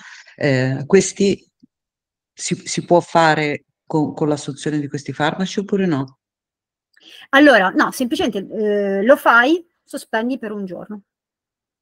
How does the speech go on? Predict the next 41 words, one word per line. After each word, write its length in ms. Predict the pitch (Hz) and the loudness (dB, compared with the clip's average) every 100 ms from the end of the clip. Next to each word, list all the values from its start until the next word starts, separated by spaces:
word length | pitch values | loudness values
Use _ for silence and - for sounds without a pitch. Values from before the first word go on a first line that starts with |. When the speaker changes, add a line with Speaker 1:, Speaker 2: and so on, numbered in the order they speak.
| _ | _
Speaker 2:
Il 160 | 233 233 | -6 -4
giorno 300 | 247 254 208 | 0 0 -2
che 100 | 208 | -8
fai 180 | - 247 | -6 -4
il 60 | |
digiuno 380 | 254 226 220 269 | -4 -6 -4 -4
non 140 | 262 180 | -6 -8
lo 100 | 175 | -8
prendi. 360 | 185 170 180 _ _ _ _ _ _ _ _ _ _ _ | -8 -10 -12 _ _ _ _ _ _ _ _ _ _ _
Speaker 1:
Eh, 100 | 185 | -2
ma 140 | 175 170 | 2 2
il 80 | 143 | 2
digiuno 360 | 151 196 233 | 2 2 2
però 160 | 233 196 | 2 0
ha 40 | |
detto 220 | 175 - | 0 -4
che 120 | 165 151 | -4 -2
di 80 | |
un 140 | 156 151 | 0 2
giorno 600 | 165 233 269 226 160 - | 4 2 2 -2 -2 -6
no, 200 | 160 156 - | -10 -8 -6
non 220 | 147 143 | -4 -2
è 80 | 196 | -4
sufficiente 920 | - 143 139 135 - 135 135 131 139 | -6 -14 -14 -8 -4 -2 -4 -6 -4
Speaker 2:
Fai 140 | - | -2
Speaker 1:
per 80 | 226 | 2
Speaker 2:
un 80 | 226 | 4
giorno, 160 | 269 269 | 4 2
Speaker 1:
avere 40 | 240 | 2
Speaker 2:
no, 280 | 240 226 - | 2 2 0
quando 240 | 240 226 | -2 0
lo 80 | 233 | 0
devi 240 | 294 294 | 0 0
fare, 380 | - 233 262 254 | 0 0 2 0
Speaker 1:
Eh. 80 | 240 | -4
Speaker 2:
allora, 320 | 208 180 170 170 _ _ _ _ _ _ _ | -8 -8 -10 -12 _ _ _ _ _ _ _
quando 280 | 208 214 220 | -4 -2 -2
lo 100 | 208 | -2
devi 260 | 233 220 | -4 -6
fare, 640 | - 233 247 262 262 277 - | -2 2 2 2 2 0 -4
eh, 400 | 220 196 190 | -4 -2 -2